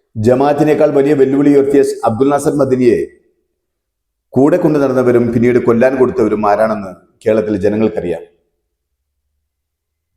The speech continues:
എന്തൊരു തെമ്മാടിത്തമാണ് സാധാരണക്കാരന്റെ പാർട്ടിയായ മാർക്സിസ്റ്റ് പാർട്ടി ചെയ്തുകൊണ്ടിരിക്കുന്നതും ഇപ്പോൾ പാർട്ടി നേതാവ് പറഞ്ഞതും.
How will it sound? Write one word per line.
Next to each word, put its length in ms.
എന്തൊരു 420
തെമ്മാടിത്തമാണ് 680
സാധാരണക്കാരന്റെ 760
പാർട്ടിയായ 360
മാർക്സിസ്റ്റ് 460
പാർട്ടി 300
ചെയ്തുകൊണ്ടിരിക്കുന്നതും 840
ഇപ്പോൾ 260
പാർട്ടി 260
നേതാവ് 400
പറഞ്ഞതും. 440